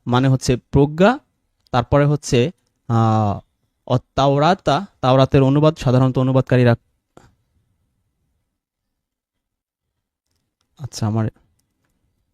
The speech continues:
এখানে কি সাউন্ড ড্রপ করছে নাকি বারবার?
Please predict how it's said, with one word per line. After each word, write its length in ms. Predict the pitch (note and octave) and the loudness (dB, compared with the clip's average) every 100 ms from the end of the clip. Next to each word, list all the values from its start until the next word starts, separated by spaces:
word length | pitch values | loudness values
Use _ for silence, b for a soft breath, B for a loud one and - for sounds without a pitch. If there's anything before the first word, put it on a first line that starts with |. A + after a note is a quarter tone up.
| _ _ | _ _
এখানে 280 | B2+ - C3+ | -4 0 0
কি 100 | C#3 | 0
সাউন্ড 400 | C3 A#2+ B2+ B2+ - | 0 0 0 -2 -8
ড্রপ 280 | B2 B2+ - | 2 2 2
করছে 300 | - B2+ - | -2 -2 0
নাকি 240 | F#3 A#2+ G2+ | 0 2 2
বারবার? 340 | F#2 F#2+ F2+ | 0 0 -2